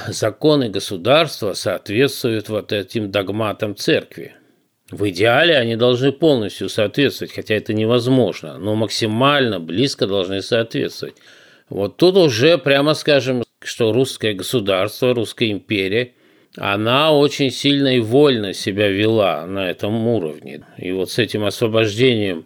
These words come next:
дворянства и неосвобождением крестьянства, и там вообще с этим крепостничеством потом,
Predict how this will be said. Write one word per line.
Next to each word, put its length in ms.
дворянства 920
и 160
неосвобождением 1040
крестьянства, 1200
и 240
там 1080
вообще 460
с 100
этим 260
крепостничеством 1040
потом, 480